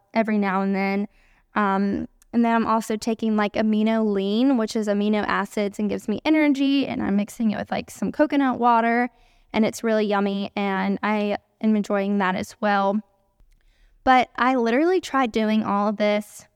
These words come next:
months ago, right? And I wanted to be more intentional, and I keep saying intentional, but it's so true. But I wanted to know what I was eating. I wanted to do better. I wanted to work out, but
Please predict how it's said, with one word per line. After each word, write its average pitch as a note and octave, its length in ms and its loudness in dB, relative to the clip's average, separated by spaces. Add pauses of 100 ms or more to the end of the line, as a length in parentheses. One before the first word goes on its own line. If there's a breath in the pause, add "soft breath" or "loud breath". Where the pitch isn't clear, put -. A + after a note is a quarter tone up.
months A3 320 0
ago, - 380 -4 (400)
right? G#3+ 360 2
And A3 500 0
I A3 160 0
wanted A3 300 0
to A#3 80 -2
be A3 140 -4
more G#3 240 0
intentional, C4 840 0
and G#3+ 120 -2
I G#3 60 -4
keep C4 180 -4
saying A3+ 220 0
intentional, G#3+ 560 -2
but G3 140 -2
it's - 160 -8
so A#3+ 160 0
true. G#3+ 540 -2 (320)
But A#3 180 2
I B3 60 2
wanted C4+ 340 2
to A#3+ 440 0 (720)
know A3 280 4
what G#3 100 2
I G3+ 100 4
was G#3 200 0
eating. B3 440 -2
I G#3+ 160 0
wanted A3+ 280 0
to A#3+ 80 -4
do C#4+ 240 0
better. G3+ 400 0
I G#3 40 -6
wanted B3 260 2
to C#4+ 100 0
work C4+ 240 0
out, D4 420 0
but C4 240 0